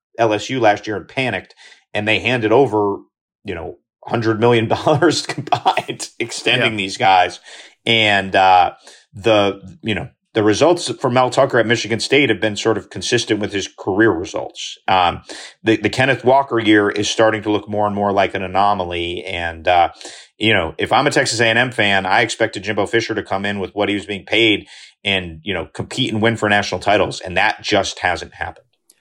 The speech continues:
Speaker 2: He has the exact same record as Kevin Sumlin after fifty-three games, both thirty-seven and sixteen. He's a five, five hundred program over their last ten games in S E C play,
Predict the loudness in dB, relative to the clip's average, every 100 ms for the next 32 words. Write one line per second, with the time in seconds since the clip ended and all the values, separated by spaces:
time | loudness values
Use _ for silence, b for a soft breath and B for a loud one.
0 | _ _ -2 0 0 -4 -2 0 0 -4
1 | -10 -4 -2 -2 -4 -8 -6 -2 -2 -2
2 | -4 -10 -14 _ _ _ _ -8 -8 -4
3 | -4 -4 -4 -2 -2 -4 -10 -12 _ _
4 | _ -4 -4 -4 -8 -8 -6 -8 -6 -4
5 | -2 -2 -4 -2 -4 -2 -2 -2 0 -2
6 | 0 -4 -4 -8 -6 -6 -6 -12 b b
7 | b _ -4 -4 -4 0 2 0 -4 -16
8 | _ _ 0 0 0 0 -2 0 0 2
9 | 0 0 0 0 2 2 2 0 -4 -4
10 | -2 0 0 -2 -2 -2 -2 -4 0 0
11 | 0 -4 -2 0 -2